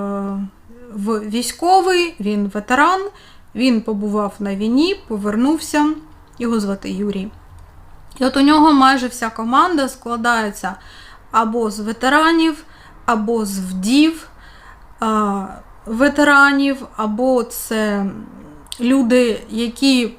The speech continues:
постраждали від війни. І, о, це, це така досить специфічна команда. Це команда людей, які страждали, які пережили досить,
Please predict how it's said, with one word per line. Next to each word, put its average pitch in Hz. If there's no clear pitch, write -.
постраждали 277
від 262
війни. 294
І, 311
о, 262
це, 277
це 285
така 302
досить 285
специфічна 294
команда. 262
Це -
команда 254
людей, 277
які 220
страждали, 220
які 226
пережили 240
досить, 269